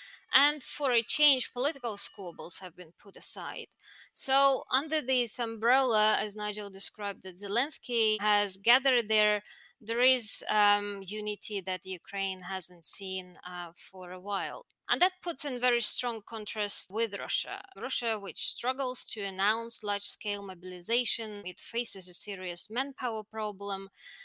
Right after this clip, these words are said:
Ukraine is fighting this war on every level. From women joining the army in large numbers, volunteers and diaspora helping to crowdfund for equipment, to civilians protesting under the occupation.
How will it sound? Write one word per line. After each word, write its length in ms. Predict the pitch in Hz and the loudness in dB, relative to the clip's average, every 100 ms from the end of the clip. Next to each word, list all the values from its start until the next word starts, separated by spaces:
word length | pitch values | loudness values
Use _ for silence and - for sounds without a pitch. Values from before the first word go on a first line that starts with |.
| _ | _
Ukraine 720 | 240 247 302 311 330 311 262 - | -8 -6 4 8 8 6 -2 -6
is 160 | 226 | -2
fighting 600 | - 240 233 240 247 226 208 | -2 4 4 4 0 -4 -2
this 260 | 202 - | -2 -2
war 500 | 202 196 202 196 196 - | -6 -4 0 0 0 -2
on 160 | 190 | -2
every 280 | 185 175 185 | -4 -6 -10
level. 460 | 175 175 156 65 - _ _ _ - | -6 -6 -8 -16 -20 _ _ _ -10
From 320 | 233 233 226 | -4 -4 0
women 360 | 247 240 220 | 0 2 -2
joining 480 | 202 214 233 247 254 | -4 -2 -2 -2 -2
the 140 | 247 226 | -2 0
army 420 | 240 240 240 233 | 2 0 0 -2
in 100 | 226 | -2
large 340 | 214 226 214 | -2 0 -2
numbers, 760 | 220 220 220 214 214 214 - - | -6 -6 -4 -2 -2 -2 -4 -4
volunteers 840 | 202 196 190 - - 233 220 214 202 | -6 -6 -6 -6 -2 0 2 0 -2
and 200 | 202 196 | -6 -2
diaspora 640 | 190 208 - - 226 220 | 0 0 0 -4 -4 -4
helping 480 | 196 208 208 247 226 | 0 -2 -2 -10 -8
to 140 | - | -8
crowdfund 720 | 214 208 202 196 - 208 220 196 | -8 -6 -4 -6 -10 -8 -8 -10
for 240 | - 220 | -8 -6
equipment, 640 | 220 - 240 - 233 240 - _ - - - _ | -6 -6 -8 -4 -6 -6 -12 _ -20 -20 -20 _
to 220 | - 269 | -4 -2
civilians 760 | 262 - 220 247 269 254 247 240 | 0 0 2 4 4 4 4 0
protesting 720 | - 240 226 240 240 - 233 | 0 -6 -6 -4 -4 -2 -4
under 300 | 220 226 226 | -4 -2 -4
the 140 | 208 220 | -2 -2
occupation. 760 | 226 240 220 247 285 - 175 | -2 -6 -6 -2 0 0 -4